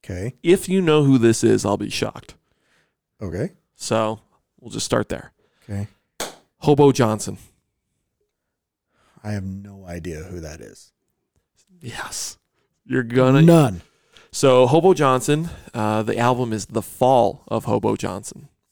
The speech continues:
Speaker 2: So if you listeners wanna go check that out before the episode,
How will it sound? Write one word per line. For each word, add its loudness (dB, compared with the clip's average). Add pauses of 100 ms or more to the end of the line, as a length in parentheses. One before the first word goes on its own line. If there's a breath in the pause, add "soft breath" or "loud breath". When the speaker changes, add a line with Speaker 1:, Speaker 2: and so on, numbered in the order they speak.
(600)
Speaker 2:
So 2 (120)
if -14
you 0
listeners 0
wanna -2
go 0 (220)
check -8
that -6
out -6 (160)
before -4
the -8
episode, -4